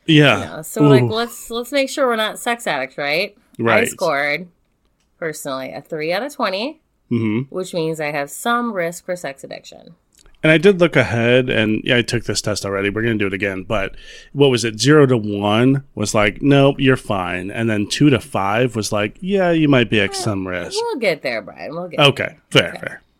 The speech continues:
Speaker 1: I just felt like the grading scale was a little off.
Speaker 2: Brian, were
Speaker 1: Okay.
Speaker 2: you sexually abused as a child or adolescent? Yes or no?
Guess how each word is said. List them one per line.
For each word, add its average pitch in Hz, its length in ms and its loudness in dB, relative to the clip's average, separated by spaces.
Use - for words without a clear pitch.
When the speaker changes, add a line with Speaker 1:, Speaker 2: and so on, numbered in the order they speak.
Speaker 1:
I 135 120 6
just 123 180 2
felt 120 160 2
like 110 140 0
the 117 80 -2
grading 104 340 0
scale 95 260 -2
was 98 140 -6
a 104 60 -6
little 95 300 -4
off. 92 380 -10
Speaker 2:
Brian, 165 480 -2
were 180 280 -2
Speaker 1:
Okay. 294 160 2
Speaker 2:
you 330 60 -6
sexually 254 520 -2
abused 165 400 -4
as 165 160 -8
a 170 80 -12
child 139 440 -8
or 139 120 -8
adolescent? 123 680 -10
Yes - 200 -12
or - 60 -16
no? - 120 -20